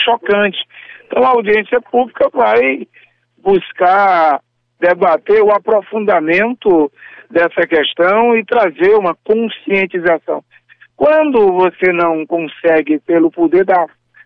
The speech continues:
da palavra, convencer, você tem que trazer os instrumentos,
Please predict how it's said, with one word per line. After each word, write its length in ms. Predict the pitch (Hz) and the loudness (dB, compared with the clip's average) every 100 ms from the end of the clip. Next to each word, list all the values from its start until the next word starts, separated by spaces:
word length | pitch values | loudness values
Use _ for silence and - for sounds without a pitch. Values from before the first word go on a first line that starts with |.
| _ _ | _ _
da 160 | 185 185 | -6 -4
palavra, 440 | 196 165 160 160 | 0 0 0 -2
convencer, 580 | 180 196 220 226 247 - | -2 -2 -2 -2 -6 -6
você 140 | 254 | -4
tem 200 | - 247 | -2 -2
que 160 | 226 240 226 - _ _ | -4 -6 -8 -12 _ _
trazer 540 | 233 202 151 180 208 - - - _ _ _ | -2 0 0 0 -2 -4 -20 -20 _ _ _
os 520 | - 180 185 190 185 175 | 0 2 4 4 2 0
instrumentos, 840 | 190 - 180 165 180 180 185 170 | -6 -2 0 0 -2 -2 -4 -4